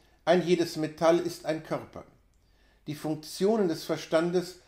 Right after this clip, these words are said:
können also insgesamt gefunden werden, wenn man die Funktion der Einheit in den Urteilen vollständig darstellen kann. Dass dies aber sich ganz wohl bewerkstelligen lasse, wird der folgende Abschnitt vor Augen stellen.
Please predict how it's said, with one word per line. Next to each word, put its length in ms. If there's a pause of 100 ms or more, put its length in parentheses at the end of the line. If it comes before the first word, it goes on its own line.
(120)
können 280
also 220
insgesamt 640
gefunden 540
werden, 340 (400)
wenn 200
man 140
die 80
Funktion 640
der 160
Einheit 480 (280)
in 180
den 200
Urteilen 540
vollständig 640
darstellen 580
kann. 220 (880)
Dass 240
dies 280
aber 220
sich 180
ganz 340
wohl 140
bewerkstelligen 760
lasse, 400 (380)
wird 160
der 80
folgende 480
Abschnitt 360
vor 200
Augen 240
stellen. 340